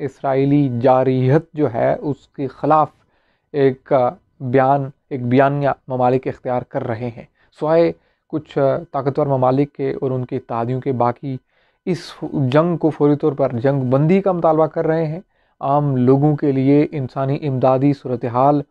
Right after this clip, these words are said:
फुल फ्लेज खोलने का मुतालबा कर रहे हैं। तो इस बारे में, अ, एक बड़ी दिलचस्प सिचुएशन गुज़श्ता रोज़ यानी पहले दिन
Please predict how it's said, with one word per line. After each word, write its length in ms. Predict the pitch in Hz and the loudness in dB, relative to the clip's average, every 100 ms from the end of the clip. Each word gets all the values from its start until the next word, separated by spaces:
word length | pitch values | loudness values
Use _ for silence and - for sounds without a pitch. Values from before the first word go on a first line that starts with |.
| _ | _
फुल 140 | 160 | -8
फ्लेज 240 | 147 147 - | -6 -10 -10
खोलने 320 | - 143 147 | -4 -2 0
का 140 | 143 | 0
मुतालबा 360 | 135 120 117 123 | -2 -2 -2 -2
कर 180 | - 123 | -4 -6
रहे 300 | 117 127 123 - | -6 -6 -8 -8
हैं। 140 | 135 - _ _ _ _ | -10 -10 _ _ _ _
तो 60 | 180 | -6
इस 100 | 175 | 0
बारे 220 | 165 190 | 2 2
में, 160 | 156 - _ _ _ _ _ | -2 -6 _ _ _ _ _
अ, 180 | 143 147 | 2 2
एक 500 | - 160 151 151 143 131 | 4 0 0 0 2 4
बड़ी 220 | 143 175 | 4 4
दिलचस्प 340 | 151 143 170 | 2 2 0
सिचुएशन 380 | 160 151 143 156 | 0 0 0 -2
गुज़श्ता 320 | 135 131 156 | -2 -2 -2
रोज़ 240 | 147 139 139 | 0 2 2
यानी 180 | 139 | 0
पहले 320 | 135 147 143 139 | -2 -2 0 2
दिन 300 | 127 156 | 2 0